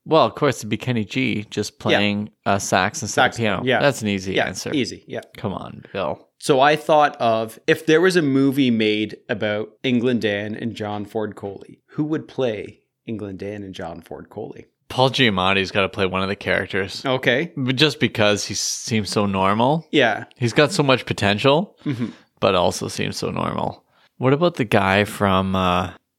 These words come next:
Speaker 1: if we could get Kevin Nealon to grow a mustache,
Speaker 2: <laughs>
Speaker 1: I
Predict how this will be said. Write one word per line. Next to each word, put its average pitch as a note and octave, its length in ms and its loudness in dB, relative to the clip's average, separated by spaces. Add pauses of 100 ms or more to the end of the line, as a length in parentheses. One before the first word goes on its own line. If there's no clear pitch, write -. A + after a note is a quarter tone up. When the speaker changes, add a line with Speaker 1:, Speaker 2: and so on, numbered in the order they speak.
Speaker 1:
if - 140 -8
we E3 120 4
could E3 120 2
get A2+ 220 4
Kevin G#2+ 380 0
Nealon F#2+ 400 2
to G2+ 100 -2
grow F2 280 2
a F#2 120 0
mustache, F#2 720 0
Speaker 2:
<laughs> - 0 -
Speaker 1:
I - 420 0